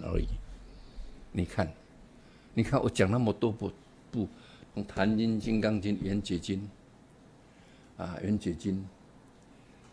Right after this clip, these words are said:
哎，呃，然后，呃，《八识规矩颂》、《大圣起信论》，然后才弄《圆经》。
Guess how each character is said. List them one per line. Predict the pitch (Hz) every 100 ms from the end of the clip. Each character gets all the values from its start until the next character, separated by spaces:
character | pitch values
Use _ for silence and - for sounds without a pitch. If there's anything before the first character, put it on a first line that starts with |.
| - - - - -
哎， | 87 78 78 104 - - -
呃， | 90 80 95
然 | 85
后， | 92 98 - - - - - - - - -
呃， | 87 82
《八 | - 98
识 | -
规 | - 95
矩 | 92 -
颂》、 | - 80 -
《大 | 104
圣 | 82 92 82
起 | - -
信 | - 85
论》， | 90 - - - - - - - - - - - -
然 | 92 78
后 | 90
才 | -
弄 | 78 87 78
《圆 | 76
经》。 | 78 -